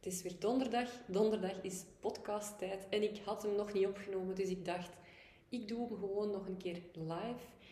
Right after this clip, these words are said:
Eh, ik vond het ook wel passend om het live te doen, want waarover wou ik het graag hebben in deze podcast en deze live, dat is, ehm, welke resultaten heb ik nu behaald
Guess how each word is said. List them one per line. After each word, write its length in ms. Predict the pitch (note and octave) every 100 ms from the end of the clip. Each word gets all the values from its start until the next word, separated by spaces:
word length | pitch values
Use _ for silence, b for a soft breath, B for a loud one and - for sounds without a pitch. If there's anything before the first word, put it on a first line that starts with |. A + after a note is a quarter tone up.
| B B
Eh, 220 | - F#3
ik 120 | F#3 F#3
vond 160 | A#3+
het 80 | C4+
ook 120 | A#3
wel 220 | A#3+ G3
passend 580 | - G#3+ A#3 - C4+ C4
om 140 | G#3+ A3+
het 140 | A3
live 300 | G4 G3 G3
te 100 | F3
doen, 340 | F#3 B3 -
want 400 | F3+ G#3+ A3+ - -
waarover 440 | G3 G3+ G3 F#3+ F#3
wou 180 | F#3 F#3
ik 80 |
het 120 | F#3 -
graag 280 | F#3 F3+
hebben 280 | F#3+ G3+ A3
in 200 | G#3 G3+ G3
deze 300 | G3+ F3+ F3+
podcast 640 | - A3 - G3 G3+ - - B B B
en 120 | F#3
deze 260 | F#3 F3+ F3
live, 380 | F3 F#3+ F#3 -
dat 120 | F3
is, 220 | G3+ - -
ehm, 360 | F3+ F3 E3+ F3
welke 280 | F#3 A#3+ A3
resultaten 580 | G3 F#3 F#3 G3 G#3
heb 120 | F3+ F3+
ik 120 | F3+
nu 120 | E3+
behaald 540 | D#3+ - D#3+ G#3 -